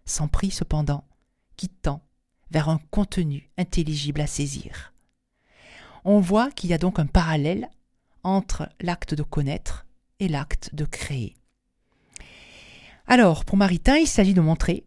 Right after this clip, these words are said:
comment la notion d'inconscient ou de préconscient spirituel est philosophiquement fondée. «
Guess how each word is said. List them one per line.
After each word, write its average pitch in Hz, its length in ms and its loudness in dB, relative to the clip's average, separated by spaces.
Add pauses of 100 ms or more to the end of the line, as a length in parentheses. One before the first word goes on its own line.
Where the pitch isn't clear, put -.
(220)
comment 240 300 8
la 175 140 6
notion 196 420 4
d'inconscient 208 640 4
ou 175 60 2
de 160 80 4
préconscient 185 540 2
spirituel 165 720 -2 (140)
est 269 100 2
philosophiquement 175 1200 2
fondée. « 135 500 -4